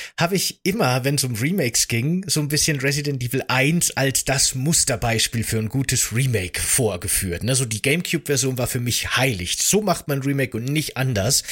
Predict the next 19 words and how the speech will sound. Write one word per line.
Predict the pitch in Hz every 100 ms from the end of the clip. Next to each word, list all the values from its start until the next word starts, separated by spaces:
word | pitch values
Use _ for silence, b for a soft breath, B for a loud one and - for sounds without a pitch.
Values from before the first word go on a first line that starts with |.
| B B B B B
Und | -
jetzt | 156 175
kam | - 185
plötzlich | - 165 - 156 -
Resident | 147 139 139 131
Evil | 113 104
vier | - 262 135 110 190 - -
und | 165
macht | 160 - -
alles | 208 277 - 107
anders | 101 107 165 -
und | - 160
ist | 131 -
trotzdem | - 214 - - 120
auch | 92 135 120
ein |
sehr | 98 156 139
fantastisches | 120 117 120 - - 113 -
Remake. | 107 107 131 185